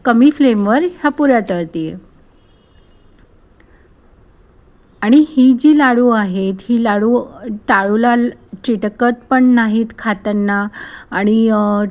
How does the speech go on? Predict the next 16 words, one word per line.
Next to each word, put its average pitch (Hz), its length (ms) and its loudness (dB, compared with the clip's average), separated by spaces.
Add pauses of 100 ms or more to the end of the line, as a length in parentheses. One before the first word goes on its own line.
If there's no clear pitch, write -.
टेस्ट 208 380 -4
पण 254 180 2
चांगली 233 420 0
लागते, 214 420 -2
दिसायला 202 460 -2
पण 247 220 -2
सुंदर 220 380 -2
दिसतात 214 500 -4
हे 208 160 -4
लाडू. 185 380 -4 (840)
इथे 233 280 -2
मी 240 160 4
अशा 226 300 -2
पद्धतीने 214 680 -4
सर्व 240 500 -2
पुऱ्या 220 360 -2